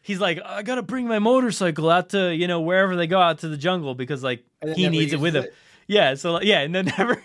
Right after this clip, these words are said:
Speaker 1: never uses it. He just brings it there and whatever. Um, then they get kidnapped or something. I forget. Um, but, but that's kind of what this feels like because he has it in the snow, but then later has it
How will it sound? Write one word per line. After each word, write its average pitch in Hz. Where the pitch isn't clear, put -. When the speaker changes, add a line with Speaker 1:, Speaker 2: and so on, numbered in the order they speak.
Speaker 1:
never 190
uses 147
it. 127
He 135
just 139
brings 185
it 147
there 127
and 120
whatever. 117
Um, 135
then 160
they 147
get 131
kidnapped 127
or 107
something. 123
I 120
forget. 92
Um, 131
but, 139
but 147
that's 175
kind 175
of 147
what 135
this 131
feels 233
like 135
because 135
he 151
has 156
it 156
in 127
the 117
snow, 196
but 135
then 147
later 143
has 127
it 127